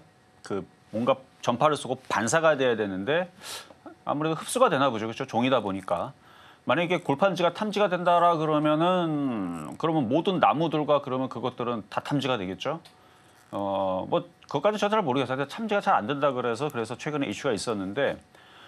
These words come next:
어, 머스크가 이천이십 년도에서 앞으로의 전장은 그때는 우크라이나 전쟁도 벌어지기 전입니다. 그러니까 참 머스크가, 어, 어떻게 보면은 막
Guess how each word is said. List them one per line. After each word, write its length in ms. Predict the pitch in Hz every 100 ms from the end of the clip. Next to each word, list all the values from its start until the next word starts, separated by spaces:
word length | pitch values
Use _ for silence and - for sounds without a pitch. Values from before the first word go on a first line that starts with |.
| -
어, 180 | 120 123
머스크가 500 | 98 147 - - 185
이천이십 560 | 139 131 180 135 120 160
년도에서 720 | 151 139 127 120 107 120 139
앞으로의 440 | 101 - 139 135
전장은 760 | 127 110 107 113 135 170 185 -
그때는 280 | 123 147 120
우크라이나 320 | 104 156 151
전쟁도 340 | 120 120 123
벌어지기 420 | 123 104 120 113 110
전입니다. 600 | 95 101 90 80 80 - - -
그러니까 100 | -
참 380 | - - 208 120
머스크가, 640 | 117 123 - 143 156 92 - _ _ _ _ _ _ _ _ _ _ _ _ _ -
어, 800 | 98 92 90 87 82 80 78 - - _ _ _ _
어떻게 320 | 110 - 180 165
보면은 1000 | 151 143 151 151 143 127 113 87 67 52 - -
막 300 | - 120 123